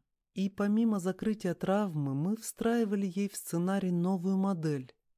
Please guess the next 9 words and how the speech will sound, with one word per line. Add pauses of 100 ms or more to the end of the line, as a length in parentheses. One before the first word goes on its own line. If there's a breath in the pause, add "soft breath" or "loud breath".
новое
убеждение. (400)
Я
получаю
удовольствие,
когда
меня
все
слушают.